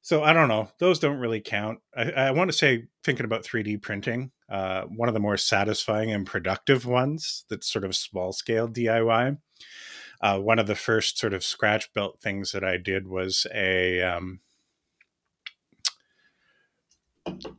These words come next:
when we put our dog in the back of the car to, like, take her places, go to the dog park or whatever, um, we have a,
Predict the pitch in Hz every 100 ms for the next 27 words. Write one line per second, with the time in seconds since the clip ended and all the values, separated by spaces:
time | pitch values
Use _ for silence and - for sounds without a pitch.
0 | _ - 135 135 127 117 - - 131 104
1 | 107 98 92 90 92 90 - 85 92 82
2 | 82 82 87 - 82 - - 85 - -
3 | 92 85 85 87 85 82 90 87 87 87
4 | 101 92 85 90 - - - - - -
5 | 92 85 85 92 104 104 95 92 90